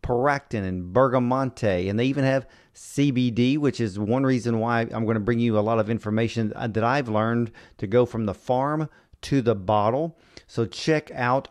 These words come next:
herbal ultra dot com. I've known them for a quite a long time. They carry clinical, high-quality products for a number of health issues. So let's get back to the sixty-nine-year-old woman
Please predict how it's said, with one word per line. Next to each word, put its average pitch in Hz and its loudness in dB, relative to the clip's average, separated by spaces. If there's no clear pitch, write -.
herbal 123 -2
ultra 113 0
dot 101 -4
com. 123 0
I've 104 -2
known 113 0
them 117 0
for 101 0
a 98 -2
quite 123 0
a 113 0
long 107 0
time. 104 -2
They 110 -4
carry 107 -2
clinical, 131 -2
high-quality 107 -2
products 104 0
for 110 -2
a 120 -4
number 117 0
of 95 -4
health 101 -4
issues. 110 -6
So - -2
let's 220 2
get 160 -2
back 131 2
to 127 -2
the 104 -2
sixty-nine-year-old 127 0
woman 95 -4